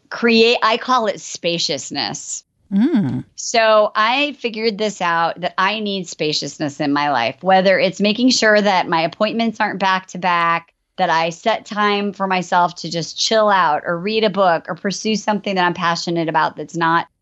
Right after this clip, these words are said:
Speaker 1: work related, that I don't rush. You know, like, I'm the girl who gets to the airport a little early. I need time and space. Going on a little weekend away really helps me. So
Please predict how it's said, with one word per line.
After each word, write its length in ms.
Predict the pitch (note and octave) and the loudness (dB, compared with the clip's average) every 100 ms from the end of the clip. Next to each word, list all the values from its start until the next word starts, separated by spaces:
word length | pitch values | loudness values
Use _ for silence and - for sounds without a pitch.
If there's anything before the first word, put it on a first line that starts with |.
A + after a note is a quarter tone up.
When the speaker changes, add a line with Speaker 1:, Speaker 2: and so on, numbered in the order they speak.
| _ | _
Speaker 1:
work 260 | F3+ G3 - | 0 0 0
related, 640 | F#3 D#3+ D3+ C3+ B2 - | -2 0 0 0 0 0
that 100 | G#3+ | 0
I 100 | G#3 | 2
don't 460 | G#3+ A3+ G#3+ F#3+ F3 | 2 2 2 0 -6
rush. 720 | E3+ F3+ G2 - - - - - _ | 0 0 0 -4 -6 -6 -8 -12 _
You 100 | G#3 | -2
know, 140 | G#3+ G#3 | 0 2
like, 160 | G3+ F#3 | 0 0
I'm 160 | A#3 | 0
the 60 | C#4+ | 0
girl 220 | C#4 D4 | 2 2
who 60 | C#4 | 4
gets 240 | C4 C4+ | 0 -2
to 80 | C#4 | -6
the 120 | C4+ B3 | -4 0
airport 440 | B3 B3 B3 B3 | -2 0 0 0
a 60 | A3+ | 0
little 400 | A3 A3 G#3+ - | 2 2 0 -2
early. 680 | G3+ F#3+ F#3 E3+ D3+ B2+ - _ | -2 0 0 -2 -4 -6 -10 _
I 120 | G#3+ | 0
need 260 | A#3+ C#4 A#3 | 2 2 0
time 680 | - - G3 G3 F#3+ G3+ G3+ - | -6 -4 0 0 0 -2 -6 -6
and 260 | F3 E3+ | -6 -6
space. 400 | - - D#3 B2 - | -8 -8 -6 -6 -2
Going 320 | G3+ A3 A#3 | 0 2 2
on 160 | A3 A3 | 2 2
a 160 | G#3 F#3+ | 0 0
little 300 | F#3+ G3 F3+ | 0 2 0
weekend 680 | F#3 F3+ F3+ D#3+ C#3 D3+ - | -2 0 0 0 -2 -6 -2
away 520 | F3 F3+ E3+ D3+ C3+ | 0 2 2 2 0
really 400 | D#3+ F#3 F#3 F#3 | -2 0 2 2
helps 400 | F3+ E3+ D#3+ - | 2 0 -2 -4
me. 260 | D#3 C3 - _ | -4 -2 -6 _
So 520 | - A3+ G#3+ G#3 - | 0 4 6 4 0